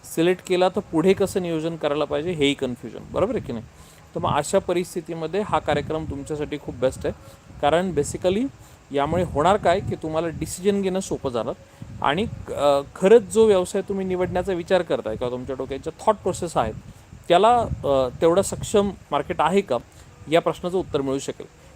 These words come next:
मी तुम्हाला एक एक्सपिरियन्स सांगतो उद्योग मंथनमधला च्या अगोदरचा. काल एक मेसेज आला आम्हाला WhatsApp-ला,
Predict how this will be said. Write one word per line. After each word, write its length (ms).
मी 80
तुम्हाला 200
एक 80
एक्सपिरियन्स 440
सांगतो 260
उद्योग 260
मंथनमधला 760
च्या 260
अगोदरचा. 440
काल 120
एक 80
मेसेज 300
आला 160
आम्हाला 220
WhatsApp-ला, 440